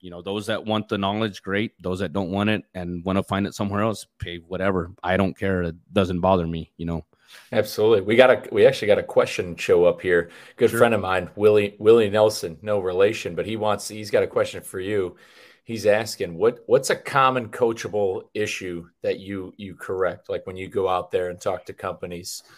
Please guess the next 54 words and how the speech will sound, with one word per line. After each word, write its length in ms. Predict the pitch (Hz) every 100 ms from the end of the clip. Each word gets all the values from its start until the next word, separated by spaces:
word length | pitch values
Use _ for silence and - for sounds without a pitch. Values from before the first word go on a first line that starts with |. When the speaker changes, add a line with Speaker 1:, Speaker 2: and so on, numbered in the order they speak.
| - - - -
Speaker 2:
I'm 80 | -
assuming, 420 | 92 - 104 90
what's, 320 | 95 117 -
yeah, 180 | 120 104
what 160 | 92 113
do 40 |
you 80 | 127
think 160 | 135 117
is, 160 | 110
like, 220 | 113 98
one 100 | 113
of 60 | 95
the 80 | 85
biggest 520 | - 113 95 92 -
things 300 | 107 92 87
that 140 | 95
you're 160 | 98 95
having 220 | 98 87
to 60 | 87
coach 380 | - 95 87 -
guys 320 | 90 90 85
on?" 260 | 85 - _ - - _ - - - - _
Speaker 1:
So 240 | - - 113
what 160 | 107
I 80 | 113
like 260 | 123 139 -
to 360 | 131 110 98 - -
primarily 540 | 117 101 101 107 110
talk 320 | 101 107 104
to 80 | -
the 120 | 101
drivers 400 | 92 95 98 98
about 300 | 98 98 92
these 240 | - 95 -
days 380 | 98 95 92 82 -
is 480 | 92 87 87 - - _ _ _ -
the 140 | 98
fact 440 | - 107 104 - -
that, 320 | 98 92 - _
you 140 | 101 98
know, 340 | 92 90 87 -
back 340 | 95 104 107
in, 260 | 127 113 101
uh, 340 | 95 90 85 82 -
two 140 | 117
thousand 360 | - 107 104 98
eleven, 440 | 87 95 95 92
when 140 | 87 87
C 260 | - 98
S 160 | 98 -
A 120 | 95
went 180 | 90 92
into 260 | 90 - 87
effect 500 | - 92 85 -